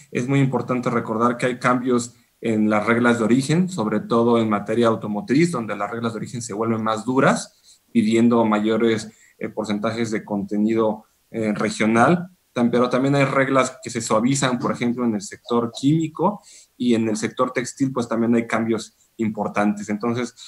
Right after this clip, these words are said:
además, en, en materia de, de formatos, eh, se elimina el formato del certificado de origen y hay nuevas, eh, requisitos que cumplir, por lo cual las empresas tendrán que estar atentas y no dejar de, eh,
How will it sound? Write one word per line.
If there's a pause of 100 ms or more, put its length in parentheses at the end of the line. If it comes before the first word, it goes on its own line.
(140)
además,
en,
en
materia
de,
de
formatos,
eh,
se (140)
elimina
el
formato
del
certificado
de
origen
y
hay
nuevas, (420)
eh, (960)
requisitos
que
cumplir,
por
lo
cual
las
empresas
tendrán
que
estar
atentas (360)
y
no
dejar
de,
eh,